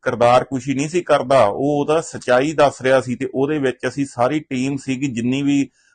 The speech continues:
ਗੁਰੂ ਮਹਾਰਾਜ ਨੇ ਡਿਊਟੀ ਲਾਈ ਸੀ ਨਾ, ਤੁਹਾਡੇ ਵਰਗੇ ਜਿਹੜੇ ਏਡੇ ਏਡੇ, ਅਹ, ਬਣੇ ਫਿਰਦੇ ਸੀਗੇ ਅੱਗੋਂ ਬਦਮਾਸ਼, ਉਹਨਾਂ ਦਾ ਰਾਹ ਡੱਕਣ ਦੇ ਲਈ।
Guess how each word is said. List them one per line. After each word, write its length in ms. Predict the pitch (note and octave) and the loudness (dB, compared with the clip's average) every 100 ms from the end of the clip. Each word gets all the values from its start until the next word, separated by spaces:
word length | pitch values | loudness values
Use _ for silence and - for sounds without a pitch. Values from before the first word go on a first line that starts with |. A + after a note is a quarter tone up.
| - | -6
ਗੁਰੂ 180 | G#2+ A#2+ | 0 2
ਮਹਾਰਾਜ 240 | B2+ C3 | 4 4
ਨੇ 140 | C#3 C#3+ | 2 0
ਡਿਊਟੀ 300 | G#2+ G#2 B2 | 0 0 2
ਲਾਈ 220 | B2 A#2 | 2 2
ਸੀ 100 | A#2+ | 0
ਨਾ, 120 | D#3+ | -6
ਤੁਹਾਡੇ 340 | F#3+ C#3+ B2+ C3+ | -4 -2 2 2
ਵਰਗੇ 260 | A#2+ C3 | 0 -4
ਜਿਹੜੇ 220 | B2 C#3 C#3 | -4 -2 -2
ਏਡੇ 220 | A#2 B2+ | -2 -2
ਏਡੇ, 260 | B2 B2+ A#2 _ _ _ A2 | 0 -2 -2 _ _ _ 2
ਅਹ, 320 | A2 A2 A2 G#2+ G2+ - G#2+ G#2+ | 4 6 4 0 -10 -8 -6 -2
ਬਣੇ 280 | F#2 A2 | 0 0
ਫਿਰਦੇ 300 | A#2 B2 A#2 | 0 -2 -2
ਸੀਗੇ 240 | A#2+ B2 C3+ | -4 -2 -2
ਅੱਗੋਂ 300 | A#2+ B2 A#2 | 2 0 0
ਬਦਮਾਸ਼, 640 | F#2 G2+ G2+ A2 A2+ D3+ | -2 -2 2 4 4 2
ਉਹਨਾਂ 540 | D#3 - B2 C#3+ C#3+ | -2 0 -4 -2 -2
ਦਾ 220 | A#2+ B2+ B2 | 2 2 4
ਰਾਹ 240 | A#2+ D#3 | 2 2
ਡੱਕਣ 340 | C3 - A2+ | -2 -6 -8
ਦੇ 100 | G2+ | -4
ਲਈ। 200 | F#2+ E2+ | -4 -6